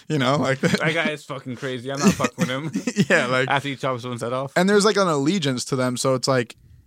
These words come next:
Speaker 1: if you even think sideways, you're gonna get killed.
Speaker 2: Yeah.
Speaker 1: You know what I mean?
Speaker 2: Yeah.
Speaker 1: And they know that.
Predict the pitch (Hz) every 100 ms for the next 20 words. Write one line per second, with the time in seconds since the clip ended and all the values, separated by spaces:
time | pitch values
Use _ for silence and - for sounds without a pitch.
0 | - 139 156 185 180 139 - 147 160 -
1 | _ _ - - 110 107 110 107 107 -
2 | _ _ _ 120 120 117 113 117 120 110
3 | 107 104 135 139 135 127 151 165 _ _
4 | - 120 107 104 151 156 156 107 -